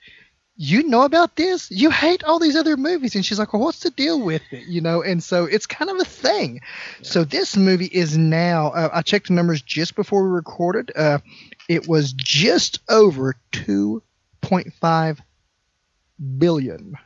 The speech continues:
Speaker 1: dollars.
Speaker 2: So that's
Speaker 1: It has
Speaker 2: past
Speaker 1: overtook
Speaker 2: Yeah.
Speaker 1: Titanic, uh, which was, I think, two point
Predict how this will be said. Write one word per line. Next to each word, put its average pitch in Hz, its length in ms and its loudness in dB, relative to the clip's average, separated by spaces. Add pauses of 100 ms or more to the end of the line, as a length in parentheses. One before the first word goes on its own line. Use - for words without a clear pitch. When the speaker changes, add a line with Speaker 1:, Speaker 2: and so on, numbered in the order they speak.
(580)
Speaker 1:
dollars. - 720 -4 (540)
Speaker 2:
So 143 140 -4
that's 190 260 0
Speaker 1:
It 180 140 2
has 175 380 0
Speaker 2:
past - 20 -6
Speaker 1:
overtook 220 920 -4 (100)
Speaker 2:
Yeah. 117 200 -10
Speaker 1:
Titanic, 160 800 -8
uh, 160 120 -4
which 156 220 -4
was, 156 120 -8
I 156 80 -2
think, 147 280 -10
two 175 180 -10
point - 320 -12